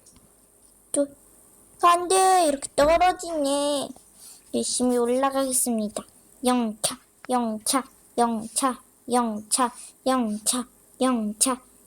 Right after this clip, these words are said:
영차, 영차, 영차, 영차, 영차,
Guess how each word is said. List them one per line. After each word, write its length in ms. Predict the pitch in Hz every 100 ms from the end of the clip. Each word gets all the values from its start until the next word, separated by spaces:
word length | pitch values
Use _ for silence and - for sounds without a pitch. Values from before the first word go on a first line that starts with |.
| -
영차, 600 | 247 254 220 214 - 240 - - _ 262 254 233 214 - 285 254 - _ _ -
영차, 680 | 247 233 214 214 - 254 - _ _ -
영차, 680 | 254 226 208 - 277 254 - _ _ -
영차, 640 | 240 226 214 214 - 254 - - -
영차, 680 | 247 240 220 214 - 262 247